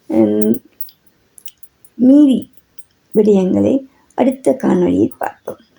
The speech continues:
இன்று இந்த இவ்வளவு நேரம்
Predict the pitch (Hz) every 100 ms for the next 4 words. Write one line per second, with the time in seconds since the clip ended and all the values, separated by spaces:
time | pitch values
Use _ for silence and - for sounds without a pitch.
0 | - - - 240 254 254 254 247 - _
1 | _ _ _ _ _ _ _ - 226 208
2 | 202 - - 110 240 233 226 226 247 262
3 | 262 240